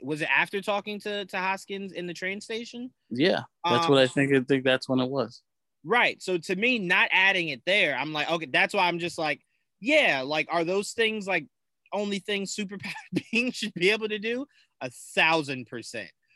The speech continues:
Speaker 1: But that's why I'm like, that's very much story dev-, like, that's not just like, like, I don't need to see Spider-Man put on his web cartilages. Like, all right, clearly, like, I know he has them. But this is different.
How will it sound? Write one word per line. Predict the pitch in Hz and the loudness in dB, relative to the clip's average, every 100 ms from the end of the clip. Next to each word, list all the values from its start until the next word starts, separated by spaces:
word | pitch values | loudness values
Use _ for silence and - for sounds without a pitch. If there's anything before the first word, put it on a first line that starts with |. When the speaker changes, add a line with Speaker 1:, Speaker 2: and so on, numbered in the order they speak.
| _ _ | _ _
Speaker 1:
But | 170 156 | -4 2
that's | 196 190 | 2 2
why | 190 | 0
I'm | 185 | 0
like, | 175 151 | 0 0
that's | 170 208 - - 127 | 0 0 -4 -8 -10
very | 127 120 139 208 214 | -18 -4 2 4 4
much | 185 151 - | 0 -4 -6
story | - 151 135 | -6 -4 -4
dev-, | 123 135 | -8 -4
like, | 156 151 | -2 2
that's | 214 - | 0 0
not | 233 202 | -2 -2
just | 170 175 | -2 -4
like, | 170 165 156 _ - _ - | 0 0 0 _ -20 _ 0
like, | 190 | 4
I | 220 | 4
don't | 233 | 4
need | 226 | 0
to | 202 | -2
see | - 208 | -6 -6
Spider-Man | - 196 190 180 175 | 0 2 2 2 2
put | 165 175 | 0 -2
on | 170 | -2
his | 147 131 | -6 -2
web | 160 170 - | 0 0 -2
cartilages. | 147 127 113 113 190 175 - | -4 -4 -6 -12 -16 -20 -16
Like, | 123 120 - - | -10 -10 -10 -2
all | 175 | 0
right, | 131 | 0
clearly, | 107 208 180 135 | 0 0 0 -2
like, | 127 123 | -6 -4
I | 135 | -4
know | 151 143 | -4 -4
he | 139 | -6
has | 135 147 131 - | -2 0 0 -6
them. | - _ _ _ _ | -20 _ _ _ _
But | 165 - | -4 0
this | 254 254 | 0 0
is | 151 | -6
different. | 117 208 - 95 | -2 -2 -2 -16